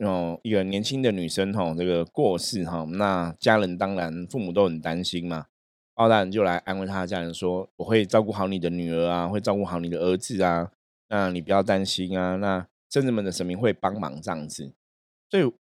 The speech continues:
你就会觉得，哇，神明是很温暖的吼，是很温暖的，真的在遇到事情的时候，诶，神明来的话，的确，后来发现说，这个话吼，今天假设，今天讲这个话可能是我圣元跟他讲，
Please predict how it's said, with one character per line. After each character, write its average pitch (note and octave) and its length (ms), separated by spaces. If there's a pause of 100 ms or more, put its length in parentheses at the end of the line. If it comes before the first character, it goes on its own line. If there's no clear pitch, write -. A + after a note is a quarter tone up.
(200)
你 A2 100
就 C#3 140
会 F#3 60
觉 B2 140
得， A#2 100
哇， C3 180
神 - 160
明 A2 160
是 B2 140
很 F2+ 280
温 D3+ 300
暖 D#2+ 300
的 D#2 160
吼， E2 280
是 - 160
很 E2+ 120
温 G2+ 180
暖 F2 160
的， D#2 100
真 G2+ 200
的 F#2+ 140
在 G#2 200
遇 G2+ 100
到 G#2+ 160
事 A2 140
情 F2+ 120
的 E2 40
时 F#2+ 120
候， F2 160 (380)
诶， A2+ 80
神 A2+ 140
明 G#2+ 300
来 F2+ 200
的 F#2+ 80
话， G2 240 (140)
的 G2 220
确， G#2 320 (1000)
后 A3+ 100
来 D#3 100
发 D#3 100
现 D#3+ 80
说， D#3+ 300 (320)
这 G3 80
个 C#3+ 120
话 B2+ 280
吼， F2+ 160
今 G#2+ 100
天 D3+ 80
假 F#2+ 160
设， A2+ 120
今 C#3+ 120
天 F3+ 160
讲 F#2 160
这 G2+ 80
个 G2+ 80
话 A2 180
可 F2+ 80
能 E2+ 120
是 - 100
我 F2+ 140
圣 G2+ 180
元 F2+ 120
跟 F2+ 100
他 F2 160
讲， C#2+ 300